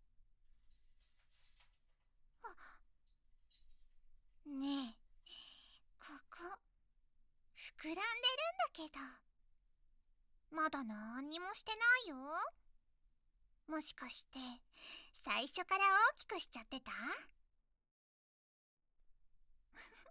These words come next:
これから私とエッチなことできるって思ったら、興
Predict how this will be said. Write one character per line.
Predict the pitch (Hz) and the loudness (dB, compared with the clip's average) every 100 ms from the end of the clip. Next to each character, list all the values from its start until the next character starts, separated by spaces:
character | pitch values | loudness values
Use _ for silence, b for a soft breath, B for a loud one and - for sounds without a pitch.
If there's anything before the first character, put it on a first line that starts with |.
| - 1077 740 B B B B B - _ - - | -20 -14 -12 B B B B B -20 _ -20 -14
こ | 359 | -6
れ | 349 | -6
か | 415 415 | 4 6
ら | 403 311 | 6 4
私 | 214 339 453 | 0 2 0
と | - | 0
エ | 415 | -2
ッ | 392 554 - | 4 4 2
チ | 659 480 | -6 -6
な | |
こ | - | -4
と | 302 302 | -4 -4
で | 262 | -4
き | 370 | 0
る | 349 | 0
っ | |
て | - - 240 | -2 -10 -8
思 | 277 | -6
っ | 349 - | -6 -6
た | |
ら、 | |
興 | 262 | -4